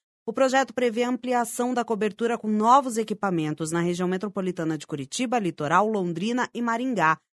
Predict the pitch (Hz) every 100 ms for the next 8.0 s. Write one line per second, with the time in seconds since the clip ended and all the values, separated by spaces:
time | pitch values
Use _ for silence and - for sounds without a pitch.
0 | _ - 175 185 214 202 202 196 196 190
1 | 202 190 185 185 185 233 285 220 185 165
2 | 185 180 - 160 160 160 151 160 165 254
3 | - 190 - _ _ - 247 254 247 254
4 | 262 254 214 214 262 330 269 233 196 196
5 | 226 226 214 175 180 - 190 208 208 214
6 | 196 180 175 175 185 175 180 214 247 330
7 | - 185 160 147 147 156 147 196 208